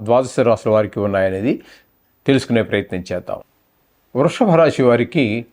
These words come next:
డిసెంబర్ నెల రెండు వేల ఇరవై ఐదో సంవత్సరం గోచార ఫలితాలు ఏ విధంగా ఉన్నాయో సశాస్త్రీయమైన పద్ధతిలో తెలుసుకునేటట్టు ప్రయత్నం చేద్దాము. ఈ వృషభ రాశి వారికి తృతీయ స్థానంలో గురువు ఒక ఆరు రోజుల పాటు అతిచార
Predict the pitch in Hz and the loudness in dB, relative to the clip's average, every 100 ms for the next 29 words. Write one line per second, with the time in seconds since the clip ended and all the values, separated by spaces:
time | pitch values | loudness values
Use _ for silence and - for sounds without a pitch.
0 | _ _ _ _ - _ _ _ - 139 | _ _ _ _ -20 _ _ _ -6 -4
1 | 151 208 196 165 156 156 160 - 127 143 | 0 2 4 4 4 4 2 0 -2 2
2 | 151 151 147 135 135 135 127 131 123 131 | 2 4 4 2 2 0 0 -2 0 0
3 | 113 127 135 123 - 117 - 117 117 101 | 0 0 2 0 0 -2 0 0 0 -6
4 | - - _ 143 160 165 147 147 135 123 | -10 -20 _ 0 0 2 0 2 2 2
5 | 117 113 123 120 120 143 - 127 107 113 | 0 -2 -2 -4 0 -2 0 -4 -2 -4
6 | 113 113 107 117 - 113 107 107 98 95 | -4 -4 -4 -4 -4 -6 -6 -6 -10 -6
7 | 104 104 110 104 113 113 127 139 - _ | -6 -4 -6 0 0 0 -4 -6 -12 _
8 | _ - _ _ 156 165 156 214 226 185 | _ -20 _ _ 0 0 2 2 2 2
9 | 143 135 123 120 - 139 113 120 - _ | 0 0 0 0 -2 -2 0 -4 -12 _
10 | 185 196 254 247 - 170 147 139 127 110 | -4 0 0 0 0 2 2 2 0 0
11 | 131 160 135 131 123 117 120 131 113 131 | 0 2 0 0 -2 0 0 0 -2 -2
12 | 151 135 117 107 147 113 131 - _ - | -2 0 -2 0 -2 -2 -4 -8 _ -2
13 | 131 131 196 - 180 170 165 165 | -2 0 -2 2 4 4 4 2